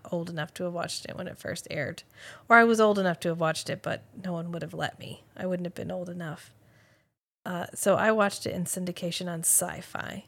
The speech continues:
back when Sci-Fi was spelled S C I F I, and had the little planet. And there was actually a marathon.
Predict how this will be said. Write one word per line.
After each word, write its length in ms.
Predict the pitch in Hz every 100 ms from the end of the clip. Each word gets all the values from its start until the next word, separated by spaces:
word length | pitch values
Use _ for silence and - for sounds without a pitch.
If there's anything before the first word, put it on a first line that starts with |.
| _ _
back 200 | 180 175
when 100 | 180
Sci-Fi 440 | 170 170 165 175
was 140 | 175 175
spelled 380 | - 180 180 -
S 180 | 180 160
C 280 | - 180
I 300 | - 185 180
F 280 | 180 185 180
I, 340 | 185 185 202 - _ _ _ _ _ _ _ _
and 80 | 180
had 220 | 175 175
the 100 | 175
little 240 | 175 170 170
planet. 500 | - 175 170 175 - - _ _ - - - - -
And 140 | 196
there 100 | 208
was 140 | 202
actually 400 | 202 190 - 180
a 420 | - 180 175 170 - _ _ _ _ _ _ _ _ _ _ _ _ -
marathon. 800 | 190 208 202 160 165 135 123